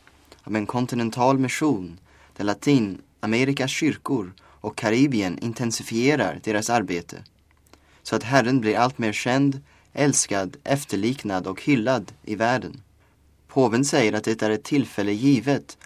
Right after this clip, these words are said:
av försynen att lyssna igen på Kristus, han som påminner oss om att vi är hans vänner och manar oss att förbli i hans kärlek och inte anpassa oss till världens påbud.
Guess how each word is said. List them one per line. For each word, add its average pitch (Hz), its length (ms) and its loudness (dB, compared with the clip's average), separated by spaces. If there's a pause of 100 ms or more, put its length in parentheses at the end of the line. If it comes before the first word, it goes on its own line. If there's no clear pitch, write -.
av 110 120 -8
försynen 120 680 0 (240)
att 104 160 -6
lyssna 127 400 2
igen 127 400 2
på - 120 -12
Kristus, - 640 -6 (420)
han 107 220 0
som 110 160 -2
påminner 139 420 2
oss - 400 -2 (440)
om 113 140 0
att 113 120 2
vi 110 160 4
är 131 80 6
hans 107 280 -2
vänner 117 540 0 (100)
och - 360 -10
manar 120 300 4
oss 117 220 2
att 101 100 -4
förbli 113 520 2
i 131 100 -2
hans 104 240 -2
kärlek 110 640 0 (320)
och - 140 -10
inte 113 200 2
anpassa 117 520 2
oss - 260 -2
till 120 160 -6
världens 92 380 2
påbud. 113 600 -4